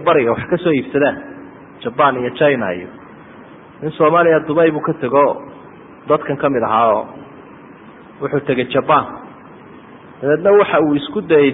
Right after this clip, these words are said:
dekedda markii uu alaabtiisa ka soo dhoofinayay, nimankii maamulka ahaa mid ka mid ah ayuu doonay inuu khadkii aad garanaysa Soomaalida uu kula dhaqmo, uu idhaahdo, "Alaabtayda ii fududeeyo, ii hordhoofiyo," wixii dee nooca ah, "waxna isi."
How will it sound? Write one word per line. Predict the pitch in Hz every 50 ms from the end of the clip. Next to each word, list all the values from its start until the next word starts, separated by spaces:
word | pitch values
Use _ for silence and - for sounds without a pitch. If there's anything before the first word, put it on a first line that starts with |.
| -
dekedda | - 139 139 - - 202 202 139 143 139
markii | 139 170 190 180 - - 185 170
uu | 143
alaabtiisa | 143 156 175 185 180 - 175 147 - 147
ka | - - 175
soo | 175 - 175
dhoofinayay, | 170 147 147 143 - 190 185 160 117 95 - - - - - - - - - - - - - - - - - - - -
nimankii | 123 139 165 190 185 - 185 180
maamulka | 170 170 175 185 185 165 147 139 - 131
ahaa | 110 113 139 151
mid | 185 220 - -
ka | - 202 175
mid | 175 160 135
ah | 110 - - - - - -
ayuu | 135 151 165 165
doonay | 147 143 139 139 147 156 165
inuu | 160 147 135 - - -
khadkii | - 180 180 180 - 170 156
aad | 143 131 - -
garanaysa | 143 156 160 147 135 - 147
Soomaalida | 143 - 127 120 123 123 135 143 131 110 - - - - - - - - - - - - - - - - - -
uu | 123
kula | 120 - 143 151 160
dhaqmo, | 156 131 123 - 120 131 143 143
uu | 139 131
idhaahdo, | 120 120 143 135 139
"Alaabtayda | 87 104 131 135 123 123 - - 123 117 113 107 92
ii | 127 135 139 139 -
fududeeyo, | 123 113 113 110 123 120 113 107 107 107 110 -
ii | 156 147
hordhoofiyo," | 143 120 117 113 117 - 123 127 131 127 - - 104 107 - -
wixii | 147 147 - 151 147 143
dee | 139 135
nooca | 131 131 117 98 98 95
ah, | 95 98 - -
"waxna | 110 - - 160 175
isi." | 156 143 - - 139